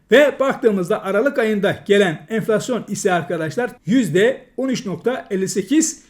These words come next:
Yine yıllık tüketici fiyatları oranı ise yüzde otuz altı nokta sıfır sekiz seviyesinde oluştu.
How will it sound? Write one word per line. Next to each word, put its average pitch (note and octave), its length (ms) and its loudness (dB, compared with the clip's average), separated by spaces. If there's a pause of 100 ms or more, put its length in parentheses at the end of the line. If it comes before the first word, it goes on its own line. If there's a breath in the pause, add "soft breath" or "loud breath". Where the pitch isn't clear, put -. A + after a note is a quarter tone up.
(140)
Yine C4 240 4
yıllık G#3+ 480 2
tüketici A3+ 420 -4
fiyatları G3 480 2
oranı A3 360 2
ise G#3 420 2 (300 loud breath)
yüzde G3 480 0
otuz F#3+ 280 -2
altı F3+ 280 -2
nokta G#3 420 -2
sıfır G3 260 -10
sekiz F3 320 -8
seviyesinde F3 800 0 (120)
oluştu. F3 460 -2